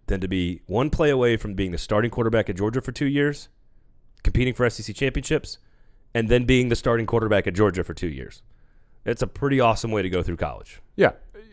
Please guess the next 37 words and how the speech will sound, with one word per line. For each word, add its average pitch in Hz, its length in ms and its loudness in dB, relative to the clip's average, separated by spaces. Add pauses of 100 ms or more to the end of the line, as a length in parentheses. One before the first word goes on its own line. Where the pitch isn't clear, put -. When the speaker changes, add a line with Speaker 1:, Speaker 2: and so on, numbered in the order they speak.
(340)
Speaker 2:
totally, 139 400 6
totally 127 360 4
agree. 104 440 -2 (440)
Again, 117 280 -2
if 101 140 -8
you're, 110 120 -4
if, - 240 -16 (1300)
if 98 80 -10
you're 110 100 -4
going 147 200 8
to 131 60 2
be 127 80 2
stuck 120 460 2 (1080)
as 120 80 0
a 123 60 2
backup, 104 480 2 (200)
and, 98 220 -6 (100)
you 117 100 -2
know, 95 240 -2 (200)
Georgia's 113 300 2
a 107 40 -4
great, 123 240 2 (260)
great 131 180 4
place 120 200 -2
to 107 80 -12
be. 90 300 -6 (760)
I 120 120 0
don't, 110 400 -2 (460)
I 135 100 2
don't 120 200 0
fault 151 300 4
him 139 160 0
for 131 140 -2
wanting 120 220 0
to 110 40 -4
play. 113 380 2
Speaker 1:
Sure. 160 220 2